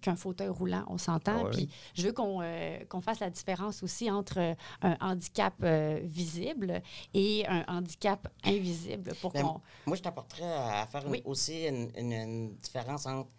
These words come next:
Speaker 3: l'accessibilité puis l'adaptation.
Speaker 1: OK.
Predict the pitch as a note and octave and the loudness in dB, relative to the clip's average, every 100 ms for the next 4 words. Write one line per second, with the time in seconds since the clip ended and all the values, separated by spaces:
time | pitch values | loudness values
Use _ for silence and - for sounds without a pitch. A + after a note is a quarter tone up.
0 | - - - - A#2+ C#3+ - - D3+ B2 | -20 -20 -20 -2 2 2 2 0 -2 -8
1 | D#3 E3 C3+ A#2 A#2+ B2 A#2+ A#2 G#2 - | -6 -6 -6 0 0 2 -2 -4 -4 -4
2 | - - F#3 | -6 -6 -4